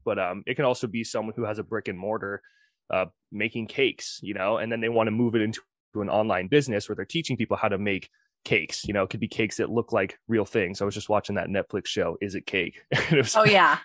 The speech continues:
Speaker 1: it was super cool.
Speaker 2: <laughs> That's
Speaker 1: But, like,
Speaker 2: almost crazy
Speaker 1: like,
Speaker 2: looking. <laughs>
Speaker 1: yeah, the internet's just such a crazy place because you can do that. Like, if,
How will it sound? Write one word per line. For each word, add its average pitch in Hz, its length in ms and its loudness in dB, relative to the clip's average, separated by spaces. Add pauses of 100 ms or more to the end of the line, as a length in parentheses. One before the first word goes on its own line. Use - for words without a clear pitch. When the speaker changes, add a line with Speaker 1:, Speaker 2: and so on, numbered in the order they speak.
(200)
Speaker 1:
it 349 260 6
was - 120 2
super - 280 -2
cool. 131 440 6
Speaker 2:
<laughs> - 80 -14
That's 269 180 8
Speaker 1:
But, 269 160 10
like, 254 120 12
Speaker 2:
almost 233 180 2 (300)
crazy 240 380 6
Speaker 1:
like, 143 260 6
Speaker 2:
looking. 277 240 8
<laughs> 277 480 4
Speaker 1:
yeah, 113 320 8 (120)
the 160 140 4
internet's 196 380 4
just 165 120 -6
such 160 140 -4
a 135 60 -2
crazy 131 340 -2
place 131 300 2
because 117 440 -4 (340)
you 160 200 2
can 147 180 4
do 143 220 4
that. 101 240 6
Like, 117 180 2 (320)
if, - 140 2